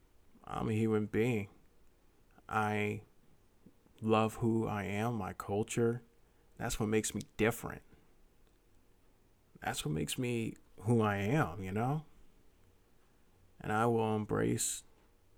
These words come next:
whatever I have to embrace in order to stay true to who I am." I think you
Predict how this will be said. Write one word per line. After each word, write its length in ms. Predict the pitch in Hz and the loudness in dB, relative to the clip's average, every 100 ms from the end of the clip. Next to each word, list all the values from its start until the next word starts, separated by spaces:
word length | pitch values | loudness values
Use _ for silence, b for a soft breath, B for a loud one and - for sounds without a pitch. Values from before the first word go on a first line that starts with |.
| - - | -20 -10
whatever 600 | 104 104 101 110 113 110 | 0 2 4 2 2 2
I 100 | 107 | 2
have 320 | 104 104 107 - | 2 0 -2 -2
to 400 | 107 92 98 - - _ - _ - | 0 0 -2 -8 -14 _ -20 _ -10
embrace 920 | 101 95 - - 151 127 123 - - - - - - _ _ _ _ _ - | -6 -6 -6 -2 2 2 0 -4 -8 -12 -18 -20 -20 _ _ _ _ _ -2
in 100 | 110 | 0
order 240 | 107 107 | 2 0
to 500 | - 110 104 101 104 - _ - - - | 0 2 2 2 -2 -6 _ -20 -18 -10
stay 300 | - 117 110 | 2 4 4
true 220 | - 107 | 2 2
to 100 | 98 | 0
who 200 | 101 95 | 0 0
I 200 | 92 101 | 0 0
am." 400 | 113 123 139 143 _ _ _ - _ b b b b b b b - - - - - | -2 -2 -4 -6 _ _ _ -20 _ b b b b b b b -20 -20 -20 -16 0
I 80 | 120 | 2
think 300 | - 135 - | 4 0 0
you 320 | 123 117 - | -2 -2 -6